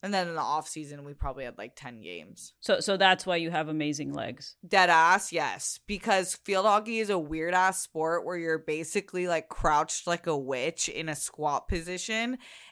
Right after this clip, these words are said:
Speaker 1: And <laughs> if you don't do the squat right, you will fuck up your back. So, like, anyone who tries to bend their back and it's not straightened like an actual squat,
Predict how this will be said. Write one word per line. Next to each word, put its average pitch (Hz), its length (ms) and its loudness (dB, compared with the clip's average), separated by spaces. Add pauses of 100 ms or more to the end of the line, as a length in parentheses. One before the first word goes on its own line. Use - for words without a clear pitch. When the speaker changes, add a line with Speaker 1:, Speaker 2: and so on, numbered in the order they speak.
(100)
Speaker 1:
And 175 380 0
<laughs> - 40 -20
if 226 300 -4
you 226 260 -10 (120)
don't 190 400 -2 (200)
do 185 200 -6
the 185 140 -2
squat - 520 6
right, 156 640 -2
you 190 260 -8
will 170 120 -2
fuck - 440 0
up 175 180 -2
your 170 120 -4
back. 143 480 -6
So, 180 160 -8
like, 160 220 -6
anyone 175 380 -4
who 175 120 -6
tries 156 380 -2
to 165 100 -4
bend 151 380 -2
their 156 140 -2
back 143 420 -2
and 156 100 -12
it's 143 200 -8
not 151 200 -6
straightened 156 800 -10
like 147 220 -8
an 143 100 -10
actual 139 640 -10
squat, 139 640 -4